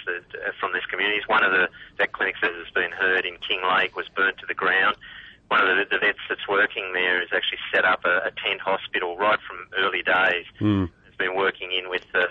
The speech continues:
Speaker 1: the clinic in Whittlesea. We're hearing similar stories to that. Um, even vets that have lost their houses in the fire that are still, uh, working to provide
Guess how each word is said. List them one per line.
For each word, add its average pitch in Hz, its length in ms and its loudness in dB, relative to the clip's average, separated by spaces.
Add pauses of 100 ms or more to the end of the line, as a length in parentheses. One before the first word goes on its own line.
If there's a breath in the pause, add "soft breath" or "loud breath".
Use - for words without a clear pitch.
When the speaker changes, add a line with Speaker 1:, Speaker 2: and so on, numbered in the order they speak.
Speaker 1:
the 90 80 -4
clinic 92 360 -6
in 87 140 -10
Whittlesea. 98 560 -2 (380 loud breath)
We're 110 160 0
hearing 120 200 4 (120)
similar 98 280 0
stories 101 400 2 (120)
to 87 120 -2
that. 92 380 2
Um, 90 320 2 (380)
even 98 260 0
vets 92 280 0
that 92 100 -2
have 87 160 -6 (100)
lost 98 240 0
their - 140 0
houses 95 420 2
in 87 100 -10
the 85 160 -6
fire 92 440 4 (480 loud breath)
that - 80 -4
are - 160 -4
still, 95 440 2 (160)
uh, 90 280 0
working 95 440 0
to - 80 -12
provide 90 460 2